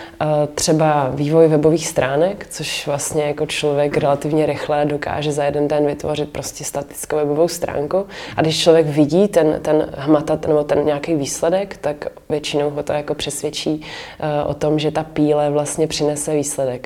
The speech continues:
Ehm, to znamená, že člověk jako samozřejmě stráví deset hodin nad nefunkční jednou řádkou kódu, ale potom to vlastně jako voilà,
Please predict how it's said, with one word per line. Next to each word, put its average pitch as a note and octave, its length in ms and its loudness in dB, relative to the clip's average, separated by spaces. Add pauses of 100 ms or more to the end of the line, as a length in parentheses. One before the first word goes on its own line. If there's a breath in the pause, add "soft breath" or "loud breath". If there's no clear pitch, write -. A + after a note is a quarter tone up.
(120)
Ehm, C#3 300 -4
to C#3 80 -6
znamená, C#3+ 180 2
že D3 80 0
člověk D3 240 2
jako D3+ 160 2
samozřejmě D3+ 420 2
stráví C#3+ 360 2
deset D3 320 -2
hodin D3+ 280 4
nad C#3+ 200 0
nefunkční D3+ 720 0
jednou C#3+ 260 2
řádkou C#3+ 380 2
kódu, D#3 420 2 (500 loud breath)
ale D#3 180 4
potom D3+ 320 6
to D3+ 100 2
vlastně D3+ 300 2
jako C#3+ 240 0
voilà, E3 580 4